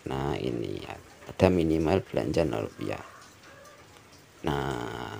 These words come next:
ini kan langsung kepotong semua tahu ongkirnya. Ini yang pertama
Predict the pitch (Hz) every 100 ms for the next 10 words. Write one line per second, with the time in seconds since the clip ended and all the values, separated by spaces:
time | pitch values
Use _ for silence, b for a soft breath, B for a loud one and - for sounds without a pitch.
0 | - - 73 85 104 104 95 - - -
1 | 78 78 71 - 87 95 87 64 69 -
2 | 67 65 62 76 95 B B B B -
3 | 80 78 82 - 80 87 92